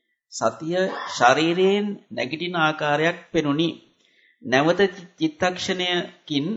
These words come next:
පෙර දින එළඹගත් නිෂ්ක්ලේශ-, නිෂ්ක්ලේශී තැනට, අ, ගෙනෙන්නට පුළුවන් විය.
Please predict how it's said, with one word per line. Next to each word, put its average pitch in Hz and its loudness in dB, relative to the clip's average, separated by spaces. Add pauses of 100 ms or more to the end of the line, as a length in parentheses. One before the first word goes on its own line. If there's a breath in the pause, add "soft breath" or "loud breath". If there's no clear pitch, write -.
(180)
පෙර 151 2
දින 185 0
එළඹගත් 170 2 (420 loud breath)
නිෂ්ක්ලේශ-, 180 0 (120)
නිෂ්ක්ලේශී 190 -2
තැනට, 160 0 (680 loud breath)
අ, 117 0 (800)
ගෙනෙන්නට 175 0
පුළුවන් 170 2
විය. 180 0